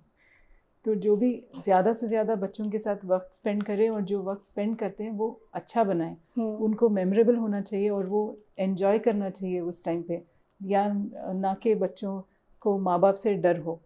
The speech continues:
Speaker 2: हम्म।
Speaker 1: ओके, तो अगर वो करेंगे, बच्चों के साथ, अ, अच्छा टाइम स्पेंड करेंगे, जो चीज़ उनको पसंद है वो चीज़ उनके साथ करेंगे,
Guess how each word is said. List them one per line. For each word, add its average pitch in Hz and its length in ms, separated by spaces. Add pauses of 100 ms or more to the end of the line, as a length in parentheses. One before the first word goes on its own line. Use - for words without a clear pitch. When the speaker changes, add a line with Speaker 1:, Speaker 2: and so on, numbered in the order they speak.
(140)
Speaker 2:
हम्म। 220 220
Speaker 1:
ओके, 202 160
तो 185 280
अगर 185 360
वो 190 200
करेंगे, 208 480
बच्चों 185 340
के 196 100
साथ, 185 520
अ, 165 220 (300)
अच्छा 233 300 (140)
टाइम 208 180
स्पेंड 202 300
करेंगे, 180 400
जो 180 160
चीज़ 208 300
उनको 196 240
पसंद 202 400
है 185 140
वो 185 160
चीज़ 202 280
उनके 190 240
साथ 175 200
करेंगे, 175 540